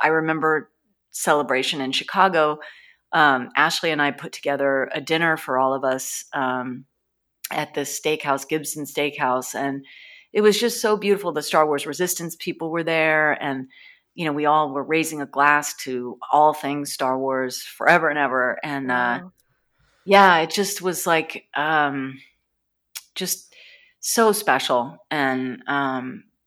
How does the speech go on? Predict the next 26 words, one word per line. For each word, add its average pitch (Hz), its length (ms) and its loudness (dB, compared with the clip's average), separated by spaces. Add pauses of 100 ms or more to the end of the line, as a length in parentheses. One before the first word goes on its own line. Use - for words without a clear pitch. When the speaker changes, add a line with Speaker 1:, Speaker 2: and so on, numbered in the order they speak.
(180)
Speaker 1:
it 190 120 2
just 214 200 -4
goes 214 220 0
on 196 160 2
and 196 120 -2
on. 151 240 2
And 143 120 -4
I, 147 320 -2
I 151 120 -2
look 160 220 -6
forward 151 260 -6
to 147 160 -8
the 139 120 -6
pandemic 151 560 -6
being 143 180 -8
over. 143 280 -2
I 131 120 -2
can 147 160 -12
go 147 140 -2
back 131 320 2
to - 80 -18
planning 139 420 -6
dinners 160 360 -2
for 117 240 -6
us. 120 240 -6 (720)
I, 208 180 6